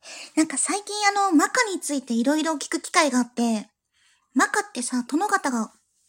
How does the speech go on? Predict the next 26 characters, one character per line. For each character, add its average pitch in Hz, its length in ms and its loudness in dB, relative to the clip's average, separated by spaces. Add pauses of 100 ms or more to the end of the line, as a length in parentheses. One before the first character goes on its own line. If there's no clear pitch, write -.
(180)
飲 269 100 6
む 277 140 6
と、 214 300 -6 (1080)
す - 140 -10
ご 370 140 -4
い、 311 220 -6 (480)
精 440 280 4
子 403 140 4
の 359 100 -4
量 330 160 -2
が 311 180 0
多 392 60 -4
く 392 100 -2
な 339 80 -6
る 330 80 -8
っ - 20 -8
て。 - 160 -14 (2750)
そ 311 320 2
う、 - 80 -8 (100)
お - 40 -12
聞 285 160 -12
き 285 100 -2
し 285 140 2
ま 277 120 2
し 294 80 2
た。 247 120 -10